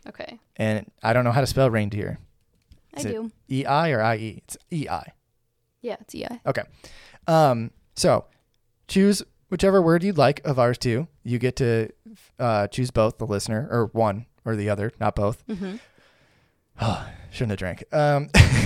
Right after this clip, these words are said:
Speaker 2: <laughs> you're like, "I'm feeling great." I don't,
Speaker 1: Yeah, I'm
Speaker 2: I don't
Speaker 1: fine.
Speaker 2: care. Um,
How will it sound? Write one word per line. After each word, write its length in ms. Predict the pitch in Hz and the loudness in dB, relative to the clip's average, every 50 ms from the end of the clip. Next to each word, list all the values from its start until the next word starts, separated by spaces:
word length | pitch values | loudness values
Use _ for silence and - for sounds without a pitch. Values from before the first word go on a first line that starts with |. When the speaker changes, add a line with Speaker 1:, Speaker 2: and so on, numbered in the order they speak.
| 220 196 160 - 202 180 - - 262 | 4 2 2 0 -2 -6 -8 -6 -6
Speaker 2:
<laughs> 800 | 208 165 - - 226 240 - - - - - - - _ _ - | -6 -6 -6 -8 -12 -12 -12 -14 -16 -18 -20 -20 -20 _ _ 2
you're 220 | 160 135 185 175 | 4 4 6 6
like, 180 | 147 139 107 - | 4 2 0 0
"I'm 140 | 156 208 | 0 -2
feeling 240 | - 240 151 101 - | 0 -2 -4 -6 -6
great." 280 | - - 180 170 - - | -6 -8 -8 -8 -8 -8
I 60 | - | -8
don't, 220 | - - - - - | -8 -8 -8 -8 -8
Speaker 1:
Yeah, 260 | 123 123 254 277 - | -4 -2 0 0 0
I'm 0 | |
Speaker 2:
I 40 | 208 | 0
don't 80 | 202 202 | -2 -4
Speaker 1:
fine. 160 | 254 349 302 | -4 -4 -2
Speaker 2:
care. 140 | 160 151 - - - - - - - - - | -2 -4 -4 -6 -10 -18 -18 -18 -8 0 4
Um, 400 | 190 170 175 160 151 139 135 | 6 8 8 8 8 6 2